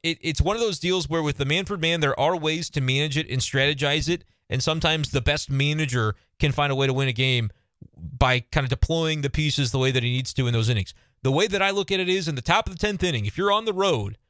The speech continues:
you're not doing the sacrifice bunt to try to scratch across one run because your assumption has to be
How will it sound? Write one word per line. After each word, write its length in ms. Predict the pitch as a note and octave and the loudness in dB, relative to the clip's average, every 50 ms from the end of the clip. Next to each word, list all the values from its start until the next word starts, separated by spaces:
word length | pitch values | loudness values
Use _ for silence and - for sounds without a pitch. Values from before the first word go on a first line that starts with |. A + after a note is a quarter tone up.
| _ _ _ _ _ _ - | _ _ _ _ _ _ -4
you're 140 | C#3 F3 G3 | -2 0 0
not 200 | A3 A#3 A3 E3 | 0 0 0 0
doing 260 | F3+ G#3 G#3+ G3+ F#3 | -2 -2 -2 -2 -2
the 60 | E3 | 0
sacrifice 580 | - F3+ F3 F3 - D#3+ - E3+ D#3 D3+ - - | 2 2 2 2 0 -2 -2 0 0 0 0 -2
bunt 280 | - D#3 D#3 D#3+ C#3 | 0 0 0 0 -2
to 60 | C3 | -4
try 160 | - - D3+ C#3+ | -2 0 0 0
to 60 | C3 | 0
scratch 280 | - - C#3+ C#3+ - | 0 0 -2 -2 -2
across 360 | - - D3 C3 C3 B2+ - - | -2 -2 0 2 2 0 -2 -6
one 300 | - B2 C#3+ C#3+ C3 B2 | -4 -2 0 0 2 2
run 220 | C#3+ D3+ C#3 B2+ | 2 2 0 0
because 260 | B2 A#2+ D3 C3+ - | -2 -4 -4 -4 -4
your 100 | C#3+ C#3+ | -4 -4
assumption 360 | C3+ - G3+ G#3+ G3 - D#3+ | -2 -2 -2 -2 -2 -2 0
has 220 | C#3+ D3+ D#3 D#3+ - | 2 2 2 0 0
to 100 | - B2 | -2 -2
be 300 | A#2 B2 A2+ A2 G2+ | -2 0 0 0 0